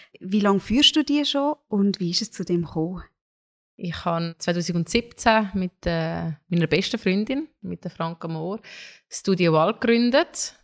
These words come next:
Speaker 2: Studio Wall ist eine Designagentur und eine Produktionsfirma. Das hat sich vor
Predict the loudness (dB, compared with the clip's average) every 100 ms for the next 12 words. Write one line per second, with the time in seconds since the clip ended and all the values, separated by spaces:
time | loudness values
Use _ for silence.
0 | -12 -4 -2 0 0 0 -2 -4 -2 -2
1 | 0 2 4 4 4 4 4 2 -2 0
2 | 0 2 2 4 2 -2 -14 -20 _ 6
3 | 8 8 6 0 0 -4 -2 2 2 2
4 | -2 -4 -4 -2 -4 -6 _ _ _ -20
5 | -20 _ _ _ -6 0 0 0 -4 -6
6 | -6 -4